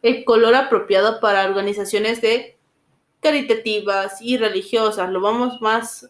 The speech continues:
a ver en esto de religión. Y se asocia mucho a la salud y esterilidad.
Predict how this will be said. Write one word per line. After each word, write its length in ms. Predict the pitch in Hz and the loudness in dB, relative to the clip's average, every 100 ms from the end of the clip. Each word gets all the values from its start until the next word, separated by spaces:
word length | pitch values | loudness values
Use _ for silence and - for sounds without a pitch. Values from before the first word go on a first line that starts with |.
| _ | _
a 100 | 202 | -4
ver 240 | 214 254 | 2 4
en 260 | 262 277 302 | 4 0 -4
esto 320 | 262 262 233 | -4 -4 -2
de 140 | 226 220 | 0 0
religión. 680 | 220 214 - 196 170 180 _ _ _ _ _ _ _ _ _ _ _ _ _ _ _ _ _ 1077 1077 _ _ _ _ _ _ _ _ | -2 -6 -12 -12 -14 -16 _ _ _ _ _ _ _ _ _ _ _ _ _ _ _ _ _ _ -20 _ _ _ _ _ _ _ _
Y 260 | 269 311 | -4 -2
se 80 | 302 | 0
asocia 400 | 240 240 240 254 | 0 0 0 -2
mucho 800 | 254 269 285 262 220 214 247 - _ _ _ _ _ | -2 -4 -4 -2 2 2 0 -6 _ _ _ _ _
a 120 | 214 | 0
la 120 | 254 | 0
salud 640 | 277 240 240 269 294 294 - _ _ _ | 2 -2 0 0 -2 -6 -20 _ _ _
y 340 | 233 269 277 | -6 -4 -2
esterilidad. 840 | 233 - 185 180 180 175 160 - | -4 -4 -6 -6 -10 -8 -8 -10